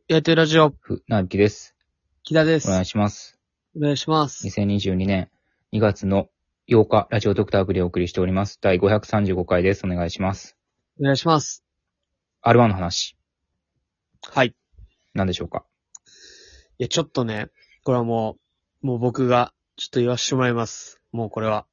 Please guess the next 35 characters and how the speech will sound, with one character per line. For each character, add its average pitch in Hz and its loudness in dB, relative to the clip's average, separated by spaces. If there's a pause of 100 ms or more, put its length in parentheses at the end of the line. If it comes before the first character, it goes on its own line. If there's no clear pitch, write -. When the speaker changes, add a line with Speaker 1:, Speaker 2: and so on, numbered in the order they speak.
(400)
Speaker 2:
え？ 135 8 (1400)
Speaker 1:
ど 135 2
う 123 2
も 117 0
言 131 4
わ 131 2
し - -4
て 143 -4
も 131 2
ら 127 4
い - 2
ま 120 0
す、 117 -6
僕 107 -6
が。 104 -6 (600)
ち - -10
ょ、 - -4
す 127 -4
い 123 0
ま 123 0
せ 127 0
ん。 117 -6 (760)
あ 120 -2
の、 117 0
Speaker 2:
あ。 - -20 (840)
相 110 -6
当 123 0
な 107 2
覚 113 -4
悟 95 0
が 92 0
あ 90 2
る 92 -4
ん 92 -4
や。 85 -8